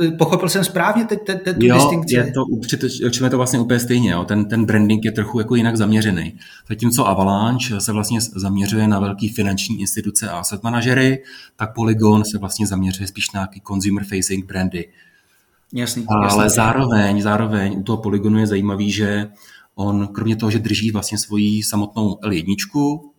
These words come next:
Speaker 2: tak vlastně připravuje ten svůj C D K, sám to vlastně taky popisoval v nějakých historických podcastech, Chain Development Kit, takže ti vlastně udělá L dvojku on demand, která vlastně je ready-made, můžeš ji rovnou začít používat a je to vlastně zero knowledge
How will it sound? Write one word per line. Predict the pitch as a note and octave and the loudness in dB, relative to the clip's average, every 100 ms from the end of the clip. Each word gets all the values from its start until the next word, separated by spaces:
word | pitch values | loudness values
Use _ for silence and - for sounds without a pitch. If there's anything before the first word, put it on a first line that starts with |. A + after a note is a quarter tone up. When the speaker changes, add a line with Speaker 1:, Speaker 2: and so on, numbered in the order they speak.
| - | -20
Speaker 2:
tak | F#2 | -14
vlastně | F#2+ - G#2+ | -10 -6 -6
připravuje | G#2 - G2+ G2+ G2+ G2+ - | -6 -4 -2 0 -2 -4 -6
ten | G2 | -10
svůj | - G#2+ G2 G2+ | -2 -2 -2 -6
C | - G2+ | -4 -2
D | G2 F#2 | -2 -2
K, | F#2 F2 | -4 -6
sám | G2 G2 | -6 -6
to | - | -6
vlastně | F#2 G2 | -8 -8
taky | F#2+ - | -12 -16
popisoval | F2+ G#2 G#2 A2+ | -14 -8 -4 -2
v | A2+ | -2
nějakých | A2 A#2 | -2 -2
historických | G#2+ - A2 - A2 | -4 -4 -8 -6 -10
podcastech, | A2 - A2 - A2 G#2 _ - - - | -10 -6 -6 -4 -6 -6 _ -20 -20 -4
Chain | B2 G#2 | 0 2
Development | G2 G2+ G2+ G2+ | 2 -2 0 -2
Kit, | - G#2 G#2 G2+ - - - | 0 0 0 -4 -20 -20 -12
takže | F#2+ | -8
ti | - | -4
vlastně | G#2+ G2+ A2+ | -2 -2 -2
udělá | F2+ G#2+ A2 G#2+ G#2 G#2+ | -2 0 2 2 0 0
L | A#2+ | -2
dvojku | A2+ G#2+ G#2 G2+ G2 G2 G2 - | 2 4 2 0 -2 -2 -4 -4
on | G#2 | -2
demand, | G#2+ G#2 F2+ E2+ F#2 G2+ | 0 0 0 -4 -6 -8
která | - G#2 F#2+ F#2 | -12 -8 -6 -6
vlastně | F#2+ - G2 F#2+ F#2+ | -8 -6 -4 -4 -4
je | G2 | -6
ready-made, | G2 F#2 E2+ G2 G2+ | -4 -4 -4 -6 -6
můžeš | G2 F#2+ | -6 -4
ji | G2+ | -4
rovnou | F#2 F#2+ | -4 -6
začít | F#2+ - | -6 -10
používat | - G#2+ G#2+ A2+ A2 A2 - - - - _ | -6 -2 -2 0 0 -2 -8 -20 -20 -20 _
a | F#2 F#2 | -4 -2
je | F#2 | -4
to | - | -6
vlastně | D2+ - F#2+ F#2 | -8 -4 -4 -2
zero | G2 G2 | 0 0
knowledge | F#2 F#2+ F#2 F#2 - | 0 0 -2 -4 -4